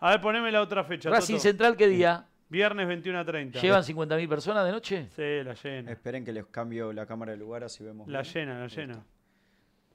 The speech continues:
Speaker 1: Después, ah,
Speaker 3: Boca
Speaker 1: Defensa y
Speaker 3: Gimnasia
Speaker 1: Justicia.
Speaker 3: jueves y Racing
Speaker 1: Defensa y
Speaker 3: miércoles a las
Speaker 1: Justicia.
Speaker 3: cuatro y media.
Speaker 1: ¿Y Boca? ¿Boca dónde está?
Speaker 2: No, Boca
Speaker 3: El
Speaker 2: no juega
Speaker 3: último,
Speaker 2: con
Speaker 3: con
Speaker 2: Gimnasia.
Speaker 3: Gimnasia jueves nueve y
Speaker 2: No,
Speaker 3: media.
Speaker 2: Boca
Speaker 1: Gimna-
Speaker 2: juega con Vélez primero.
Speaker 1: Gim-, no, estamos hablando de la siguiente.
Speaker 2: Ah, ok.
Speaker 1: Y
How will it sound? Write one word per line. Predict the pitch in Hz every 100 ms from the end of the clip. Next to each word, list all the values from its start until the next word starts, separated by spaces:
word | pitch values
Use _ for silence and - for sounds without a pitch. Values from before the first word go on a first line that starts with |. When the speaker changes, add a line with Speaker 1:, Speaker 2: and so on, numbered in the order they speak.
| _ _ _
Speaker 1:
Después, | 147 143 190 220 - _
ah, | - 139 123 120 117
Speaker 3:
Boca | 139 147
Speaker 1:
Defensa | 139
y | 131
Speaker 3:
Gimnasia | 139 143 143
Speaker 1:
Justicia. | - 139
Speaker 3:
jueves | 151 170 190 202 196 - _ _ _ _ _
y | 123 123
Racing | 120 143 151 - 165 147 147 147 - _ -
Speaker 1:
Defensa |
y | 127
Speaker 3:
miércoles | 135 147 147 175 - 269 156
a | 156
las | 131
Speaker 1:
Justicia. | 135
Speaker 3:
cuatro | 127 117
y | 113
media. | 104 101 98 101 _ -
Speaker 1:
¿Y | 160
Boca? | 208 214 240 240
¿Boca | 220 226 220
dónde | 214
está? | 196 156 131
Speaker 2:
No, | 175
Boca | 151
Speaker 3:
El | 147
Speaker 2:
no |
juega | 170 139
Speaker 3:
último, | - 131
Speaker 2:
con | 127
Speaker 3:
con | 131
Speaker 2:
Gimnasia. | 131 135
Speaker 3:
Gimnasia | 143 156 156 147
jueves | 151 147 143
nueve | 127 135 127
y |
Speaker 2:
No, | 120
Speaker 3:
media. | 233
Speaker 2:
Boca | 208 247
Speaker 1:
Gimna- | 160
Speaker 2:
juega | 185
con | 165 165
Vélez | 247 233
primero. | 135 127 120 113
Speaker 1:
Gim-, | 110 165
no, | 180 190
estamos | 175 196
hablando | 196 196 190
de |
la | 175 170 160
siguiente. | - 180 175 139 123 120
Speaker 2:
Ah, | 214 226 170 131
ok. | 139
Speaker 1:
Y | 127